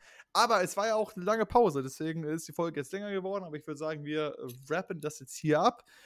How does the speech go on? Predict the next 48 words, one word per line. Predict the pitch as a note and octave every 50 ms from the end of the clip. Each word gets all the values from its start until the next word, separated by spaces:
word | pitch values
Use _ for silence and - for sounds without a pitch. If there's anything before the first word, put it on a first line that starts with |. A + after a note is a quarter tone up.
| - C3+ -
Ich | - C3
denke | - F#3 F#3+ F3+ F3+ E3+
mal, | D#3+ D#3+ D#3+
wir | D3 C#3+
können, | - D#3+ D#3 D#3 D#3 D3
äh, | C#3 C#3 C#3 C3+ C3
beide | - C3 D3 D#3 D3
safe | - - D#3 D#3+ D#3
sagen, | D3+ C#3 C#3 C#3 D3 D#3 D3 C#3
dass | C3+ B2+ -
zumindest | - D3 D3+ E3+ G3+ G3 G#3 G#3 G3 G3 F#3+ F3 D#3+
mal | D#3+ D3
unser | D3 D3 C3+ B2+
Plan | - - - D3 D#3 D#3+ F3+ F#3 G3+
ist, | G#3 G3 -
dass | E3+ D#3 -
das | - C#3 C3 -
ganze | - C#3+ D3+ D3 - D3
hier | C#3 C#3 C3+
alles | C3 C3+ C#3+ C3 - -
wieder | C3+ C3 B2+
regelmäßig | C#3+ D3 C#3+ C#3 C3 B2 B2+ B2 - B2+ B2
läuft. | B2+ D3+ E3 F#3+ F#3 - - _ - - - _ _
Natürlich | - C3+ - E3 D#3+ E3 C#3
müssen | D3+ D#3 D3+ -
wir | C#3+ C3
zeitlich | - - B2 B2 B2 B2 -
gucken. | - - G3+ G3+ G3 F#3 F3+ F3 - _
Tobi | - D3 D3 C3+ C3
und | B2+ B2
ich | C3 C3
sind | - - B2
jetzt | A#2+ - -
schließlich | B2 A#2+ - A#2+ _ -
beide | B2+ C#3+ D#3 D3+ D#3 D#3 D3+ - _ _ _ _
voll | _ - - E3 D#3+
am | C#3+ C3+
Arbeiten. | G#2 A#2 C#3+ D#3+ D#3 D#3+ D#3+ D#3+ E3 - E3 D#3+
Das | D3+ C3 A#2+ -
muss | C#3 C3+ C#3
man | C3 -
gucken, | - D#3+ D#3 - C#3+ C3
wie | C#3+ C3+
wir | C3+ C3
das | B2+ - -
zeitlich | - C#3 C#3 - C3+ -
vereinen | - - - - D3 F3 F3+ F3+ F3 E3
können. | - - D#3+ D#3 D#3 D#3 D3+